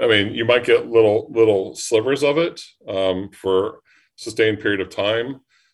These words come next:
But the, the heat usually tends to be where there's the most air coming through. And it's near, usually near the top with it, just a little bit of insulation. And in a backyard heap, it's a very small area. So a cup can sort of sit in the middle of it,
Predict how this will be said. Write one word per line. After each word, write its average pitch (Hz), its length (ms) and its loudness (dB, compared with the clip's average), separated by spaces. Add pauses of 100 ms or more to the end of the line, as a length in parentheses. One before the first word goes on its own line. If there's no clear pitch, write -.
But 117 200 -6 (160)
the, 120 380 2
the 110 100 0
heat 175 220 2
usually 147 380 0
tends 120 260 0
to 110 60 -6
be 110 100 0
where 104 140 0
there's 98 180 -2
the 104 60 -4
most 95 280 0
air 98 200 0
coming 107 320 -4
through. 113 500 -4 (640)
And 104 80 -2
it's 104 180 -6
near, 110 280 2
usually 113 260 -2
near 104 120 0
the 95 80 -2
top 107 320 2
with - 140 -6
it, 95 60 -8
just 107 200 -10
a 104 60 -6
little 98 220 0
bit 95 140 4
of 101 60 0
insulation. 98 840 0 (160)
And 110 160 2
in 107 100 0
a 101 80 2
backyard 107 460 2
heap, 110 260 -6
it's 110 160 -6
a 104 60 -8
very 101 320 4
small 92 360 -2
area. 90 440 0
So 92 180 -2
a 90 80 -6
cup 117 360 -4
can 98 180 -6
sort 92 180 -6
of 87 100 -2
sit 113 140 0
in 92 80 -4
the 90 60 -4
middle 92 300 4
of 82 140 0
it, 80 180 -4